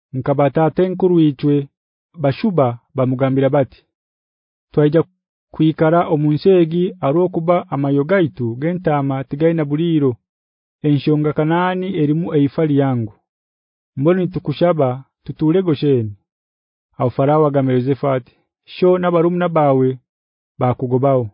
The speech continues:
Ensi ya Misiri nogibona. Oteke sho na barumuna bawe omu kituli ekirungi muno, bature Gosheni. Kandi omuli bonene koraba nomanyamu ababuya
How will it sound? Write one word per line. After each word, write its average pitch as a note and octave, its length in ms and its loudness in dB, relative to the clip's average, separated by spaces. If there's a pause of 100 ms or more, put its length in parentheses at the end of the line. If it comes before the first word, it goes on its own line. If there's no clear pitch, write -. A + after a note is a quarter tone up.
(560)
Ensi C3+ 300 -2
ya D3 100 4
Misiri E3+ 400 0
nogibona. C#3 640 -2 (840)
Oteke D3+ 460 0
sho F#3+ 180 0
na F#3 120 0
barumuna F3 340 2
bawe E3+ 540 0 (180)
omu C#3 180 -6
kituli D3+ 540 -2
ekirungi C#3+ 420 -2
muno, F3+ 400 -2 (560)
bature D#3+ 340 0
Gosheni. D#3 560 2 (760)
Kandi F3 340 0
omuli E3 240 2
bonene F#3 600 0 (120)
koraba D#3+ 500 2
nomanyamu E3+ 760 -2
ababuya C#3+ 640 0